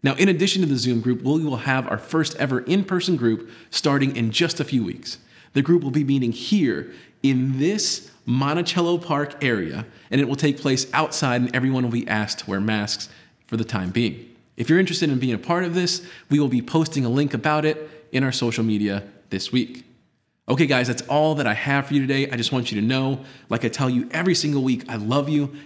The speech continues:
and I'm praying for each and every one of you. So before we go, let me just pray over you one last time. So Jesus, uh, as people turn off their phone or click off the browser, turn off their T V, put away their phone, I ask that you would be speaking to them.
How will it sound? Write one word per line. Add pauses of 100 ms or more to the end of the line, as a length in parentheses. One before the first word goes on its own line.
(120)
and
I'm
praying
for
each
and
every
one
of
you. (580)
So
before
we
go,
let
me
just
pray
over
you
one
last
time.
So
Jesus, (400)
uh, (240)
as
people (680)
turn
off
their
phone
or (180)
click
off
the
browser,
turn
off
their
T
V,
put
away
their
phone, (220)
I
ask
that
you
would
be
speaking
to
them.